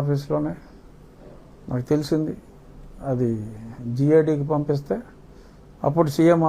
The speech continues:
ఆఫీస్ నుంచి ఇన్‌స్ట్రక్షన్స్ వచ్చి ఆ ఫైల్ తొక్కేయండి రా బాబు అని తొక్కేశారు. సరే, ఆ తర్వాత ప్రభుత్వం మారినా పురోగతి లేదు దాని మీద, మరి ఎందుకు లేదు? ఇప్పుడు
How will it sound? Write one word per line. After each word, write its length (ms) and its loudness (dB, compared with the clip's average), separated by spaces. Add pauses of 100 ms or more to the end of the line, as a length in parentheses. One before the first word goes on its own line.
ఆఫీస్ 320 -2
నుంచి 220 -2
ఇన్‌స్ట్రక్షన్స్ 640 -2
వచ్చి 200 -6 (680)
ఆ 120 6
ఫైల్ 280 6
తొక్కేయండి 380 2
రా 140 4
బాబు 200 4
అని 160 -4
తొక్కేశారు. 480 2 (720)
సరే, 140 8 (100)
ఆ 20 4 (100)
తర్వాత 280 8 (140)
ప్రభుత్వం 460 2
మారినా 240 4 (100)
పురోగతి 480 4
లేదు 200 4 (120)
దాని 240 6
మీద, 140 0 (880)
మరి 160 4
ఎందుకు 280 0
లేదు? 180 2 (840)
ఇప్పుడు 260 8